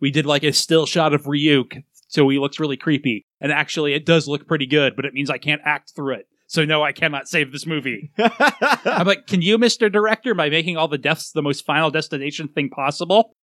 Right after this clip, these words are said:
Speaker 1: He's like, "Well, I'm gonna try, 'cause I want a career after this." And I'm like, "Well, you are a good director, but no, you cannot save this movie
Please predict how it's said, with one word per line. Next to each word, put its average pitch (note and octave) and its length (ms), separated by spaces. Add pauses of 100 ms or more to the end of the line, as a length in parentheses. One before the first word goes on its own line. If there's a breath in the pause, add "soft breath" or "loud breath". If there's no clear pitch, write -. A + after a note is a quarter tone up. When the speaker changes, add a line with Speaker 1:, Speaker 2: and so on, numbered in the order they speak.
(120)
Speaker 1:
He's E3+ 100
like, D#3 140
"Well, F3 100
I'm A#3 180
gonna A#3+ 180
try, D#3+ 500 (280)
'cause D#3 120
I A3 140
want F3+ 160
a E3 80
career D3+ 320
after C3 300
this." A#2 280
And C#3+ 100
I'm C#3 60
like, C3 180 (200)
"Well, F#3+ 400
you F3 160
are F#3+ 200
a G#3 60
good F3+ 200
director, E3 460
but C#3+ 180
no, D3 180
you C3 160
cannot D#3+ 400
save C#3 240
this C3+ 180
movie B2+ 380